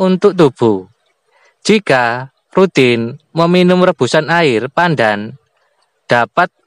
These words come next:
meringankan gejala cemas yang sering dialami. Caranya, ambil tiga sampai lima daun pandan, potong-potong menjadi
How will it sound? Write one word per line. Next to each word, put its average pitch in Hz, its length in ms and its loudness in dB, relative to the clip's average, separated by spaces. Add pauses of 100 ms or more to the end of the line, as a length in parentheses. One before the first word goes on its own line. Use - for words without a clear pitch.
(220)
meringankan 180 680 0
gejala 143 540 0
cemas 113 480 -4 (640)
yang 170 160 2
sering 185 320 0
dialami. 117 720 -2 (1400)
Caranya, 135 800 -2 (400)
ambil 165 400 0
tiga 180 560 -2
sampai 165 680 -2
lima 170 300 0
daun 131 340 0
pandan, 165 540 -2 (640)
potong-potong 175 1000 -2
menjadi 160 800 0